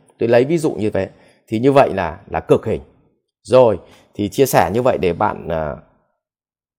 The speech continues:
kiểm soát lại bản thân mình xem. Thật sự, mỗi một lần mình cho đi, thì mình còn cái mong đợi ngược trở lại không? Thì bạn sẽ biết là mình có cái tâm tham hay không có tâm tham.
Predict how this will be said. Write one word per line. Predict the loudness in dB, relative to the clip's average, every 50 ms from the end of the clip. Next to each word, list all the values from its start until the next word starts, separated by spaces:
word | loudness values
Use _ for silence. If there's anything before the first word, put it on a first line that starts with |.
| _ _ _ _ _
kiểm | 0 0 0 0
soát | -2 -2 0 0 0 0 -2
lại | -6 -6 -4
bản | -2 -4 -4 -2
thân | -6 -6 -6 -6
mình | -6 -6 -8 -8
xem. | -8 -8 -8 -8 -10 -16 _ _ _ _ _ _ _ _ _ _
Thật | 0 0 0
sự, | 4 4 4 4 4 0 -6 _ _ _ _ _ _ _
mỗi | 2 2 2 2
một | 2 2 4
lần | 4 4 4 2 0
mình | -4 -6 -6
cho | -4 -2 -2 0 0
đi, | -2 -4 -6 -10 _ _ _ _ _ _ _ _ _ _ _ _ _ _ _ _ _
thì | -10 -8
mình | -8 -8 -10 -2
còn | 4 6 6 6 6 4 0 -4 -6
cái | -6 -4
mong | -2 -4 -4 -2 -4
đợi | -4 -4 -4 -8 -12 _ _
ngược | -10 -6 -6 -6 -6 -8 _
trở | -6 -4 -4
lại | -4 -4 -6 -8 -10
không? | -12 -12 -12 -12 -14 _ _ _ _ _ _ _ _ _ _ _ _ _ _ _ _ _ _ _
Thì | -4 -2
bạn | -2 -2
sẽ | -2 -4 -2
biết | 0 0 0 -2 -4 _ _ _ _ _ _ _ -14
là | -12 -10
mình | -10 -10 -6 -2
có | 0 0 0 0 -4 -6
cái | -8 -6
tâm | -4 -4 -6 -6
tham | -6 -8 -8 -8 -10 -14 _ _ _ _ _ _ _
hay | _ -10 -10
không | -10 -12 -12 -10 -10 -8
có | -8 -10 -10 -8
tâm | -8 -10 -10
tham. | -10 -16 -18